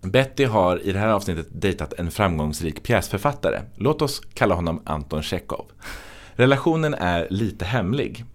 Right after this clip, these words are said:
Men på premiären så har hans manager och agent ordnat ett skenförhållande för att visa pressen att han är ihop med en snygging. Mm.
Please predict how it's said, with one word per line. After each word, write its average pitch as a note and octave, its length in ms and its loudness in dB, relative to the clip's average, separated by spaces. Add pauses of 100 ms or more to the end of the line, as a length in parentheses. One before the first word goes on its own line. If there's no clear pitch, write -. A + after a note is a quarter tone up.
(200)
Men A2 160 4
på B2 120 2
premiären D3+ 600 6
så C3+ 100 2
har G2+ 220 6
hans F#2 260 2
manager D3 680 4
och G2+ 140 -2
agent E2+ 460 0
ordnat E2 320 0
ett - 160 -10
skenförhållande G#2+ 1000 2
för F#2+ 120 2
att - 140 -2
visa F2 480 0 (280)
pressen F3+ 680 0 (120)
att - 180 -6
han A2 140 2
är G#2 80 2
ihop F#2 300 -2
med E2 100 -2
en E2 60 -2
snygging. G2+ 600 -2 (120)
Mm. G#3 140 -8